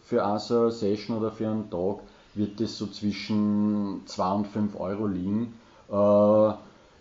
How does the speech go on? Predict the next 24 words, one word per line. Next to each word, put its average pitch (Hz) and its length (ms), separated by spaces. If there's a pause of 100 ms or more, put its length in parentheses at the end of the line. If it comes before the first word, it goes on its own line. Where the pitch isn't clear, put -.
(140)
ist 127 160
halt 127 140
einfach 117 300
nur 139 400
für 127 140
die 123 100
Streckenbenutzung, 131 1300 (140)
die 127 80
Strecke 117 500
wird 123 480
extra 117 380
immer 113 300
kehrt, 107 520 (220)
dass 107 300
wirklich 117 420
für 117 120
uns 110 200
optimal 98 500
zum 101 200
Fahren 101 520
ist. 113 200 (380)
Äh, 104 680 (460)
das 117 240
Ausborgen 123 760